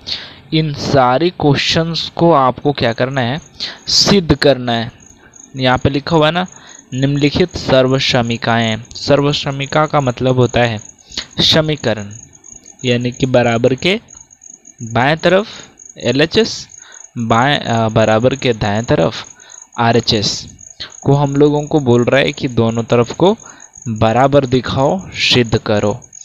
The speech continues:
हम लोगों ने पहले क्वेश्चंस को पढ़ा था, सिद्ध किया था बराबर। दूसरे वाले नंबर को, क्वेश्चंस को देखते हैं कैसे हम लोग सिद्ध करेंगे। ठीक है,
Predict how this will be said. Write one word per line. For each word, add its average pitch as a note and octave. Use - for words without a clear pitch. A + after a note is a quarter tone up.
हम D3
लोगों E3
ने E3+
पहले B2+
क्वेश्चंस D#3
को D#3+
पढ़ा A#2
था, E3
सिद्ध D3
किया C3
था D3+
बराबर। G#2+
दूसरे D#3
वाले C3+
नंबर A#2+
को, A#2
क्वेश्चंस A2+
को B2+
देखते A#2+
हैं D#3+
कैसे B2
हम A#2
लोग C#3+
सिद्ध A2+
करेंगे। G#2+
ठीक D#3+
है, C#3+